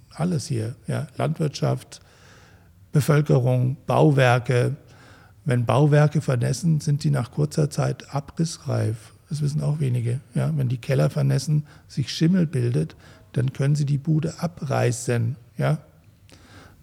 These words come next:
Ist schon vorgekommen im Rahmen dieser Wiedervernässungsprojekte, dass Menschen sich beschwert haben, also, ähm, Häuslebesitzer sozusagen,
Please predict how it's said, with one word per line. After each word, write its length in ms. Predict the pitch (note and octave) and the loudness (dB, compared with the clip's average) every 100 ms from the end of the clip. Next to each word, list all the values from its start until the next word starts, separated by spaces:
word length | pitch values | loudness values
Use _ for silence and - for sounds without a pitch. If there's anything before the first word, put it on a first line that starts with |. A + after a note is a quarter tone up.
| - - - | -20 -6 4
Ist 160 | E3 | 4
schon 140 | - E3 | 6 2
vorgekommen 580 | E3+ E3+ D#3+ D3+ C3 | 4 4 4 0 -2
im 120 | C3+ B2+ | 0 0
Rahmen 280 | A#2+ B2 | 2 0
dieser 260 | B2 B2 B2 | 0 0 0
Wiedervernässungsprojekte, 1500 | C3+ D3+ D3 B2+ A#2+ A#2 C3 A#2+ - B2+ A#2+ A#2+ - D3+ G#3 - - - - - - - - - | 2 2 2 0 0 -2 -2 -6 -4 -2 -2 -2 -2 -2 -2 -8 -20 -20 -20 -20 -20 -20 -20 -6
dass 220 | - B2+ | 0 0
Menschen 380 | D3+ C3 C#3 E3+ | 2 0 2 0
sich 180 | C#3+ C#3 | 0 -2
beschwert 480 | - - C#3+ B2 A#2+ | -2 -2 0 0 0
haben, 220 | C#3 D3+ | 0 2
also, 500 | D3 A#2 B2 A#2+ A#2 | 0 -2 0 0 0
ähm, 420 | A2+ A2+ A2 A2 A#2+ - - _ - | -2 -2 -2 -4 -6 -12 -20 _ -8
Häuslebesitzer 840 | B2 A#2+ A#2+ D3 D#3 C#3+ D3 - D3 | -2 -2 0 -2 -2 -2 -2 -2 0
sozusagen, 680 | D3+ - D3 C#3 D3 F3 | -2 -2 -4 -2 -2 -4